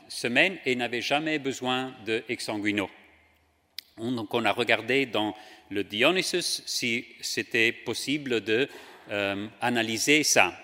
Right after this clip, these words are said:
Et pour faire ça, on a essayé de trouver un groupe, euh, assez homogène. Donc c'était un groupe qui n'avait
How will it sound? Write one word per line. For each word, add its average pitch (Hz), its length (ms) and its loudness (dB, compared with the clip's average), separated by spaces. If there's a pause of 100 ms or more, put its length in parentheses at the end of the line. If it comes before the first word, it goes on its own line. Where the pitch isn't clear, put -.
Et 104 80 -8
pour 117 200 -4
faire 135 220 2
ça, 165 440 4
on 127 180 -2
a 123 240 2
essayé 127 420 -2
de 131 200 2 (500)
trouver 131 400 4
un 113 120 6
groupe, 139 420 0 (120)
euh, 117 160 2 (120)
assez 131 440 4 (120)
homogène. 131 640 6
Donc 127 220 0
c'était 117 220 -2
un 113 100 2
groupe 120 280 -6
qui 110 120 -8
n'avait 98 280 -2